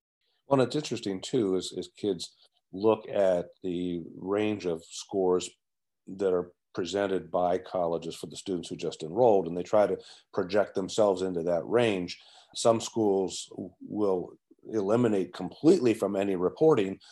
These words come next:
scores that were part of the student's profile who applied as a test optional student. Uh, and other schools will say, "Okay, you were test optional, but now you've been accepted, now you've been enrolled, we wanna see your scores, we're gonna put them in our profile."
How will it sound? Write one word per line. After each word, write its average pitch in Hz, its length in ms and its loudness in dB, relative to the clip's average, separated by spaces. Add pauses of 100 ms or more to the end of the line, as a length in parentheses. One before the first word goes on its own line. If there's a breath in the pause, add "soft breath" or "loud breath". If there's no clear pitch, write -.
(380 loud breath)
scores 107 440 2
that - 260 -2
were 98 260 0 (720)
part 123 220 6
of 95 160 0
the 104 80 -4
student's 101 320 -2
profile 98 460 4
who 113 280 0 (120)
applied 117 560 4
as 80 160 -8
a 120 80 -2
test 113 260 0
optional 95 320 0
student. 123 420 0 (280 loud breath)
Uh, 107 320 8
and 107 160 2
other 120 180 6
schools 107 420 2
will 101 140 -2
say, 107 200 2
"Okay, 113 200 4
you 104 160 2
were 113 80 0
test 107 260 0
optional, 101 380 2
but 87 160 -6
now 98 120 0
you've 101 200 -2
been 107 80 2
accepted, 98 460 -4
now 101 100 2
you've 113 160 2
been 101 140 0
enrolled, 95 320 0
we 107 80 2
wanna 101 160 0
see - 100 -8
your 95 100 -4
scores, 92 380 -4
we're 101 60 -8
gonna 98 180 -4
put 110 80 -2
them 95 120 -6
in 90 60 -6
our 85 60 -8
profile." 127 480 -4